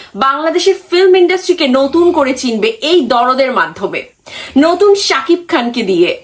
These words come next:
Oh my God! মানে, মানে প্রথম যখন আমি এটা দেখলাম, আমার যে অনুভূতিটা হয়েছে, it's like, oh my God, লাজবাব, মানে একদম পুরাই লাজবাব। তার সাথে করে মানে একটা ভয়ঙ্কর লুক, oh my God, এটা থ্রিলার,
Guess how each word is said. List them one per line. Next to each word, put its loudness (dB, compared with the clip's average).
Oh 2
my 0
God! -2
মানে, 0
মানে -4
প্রথম 0
যখন -2
আমি 4
এটা 0
দেখলাম, -2
আমার 0
যে 2
অনুভূতিটা 0
হয়েছে, -2
it's -10
like, -4
oh 2
my 0
God, -2
লাজবাব, 0
মানে -4
একদম -2
পুরাই 2
লাজবাব। 0
তার -2
সাথে 0
করে 0
মানে -2
একটা -4
ভয়ঙ্কর 0
লুক, 0
oh 2
my -2
God, 0
এটা -2
থ্রিলার, 2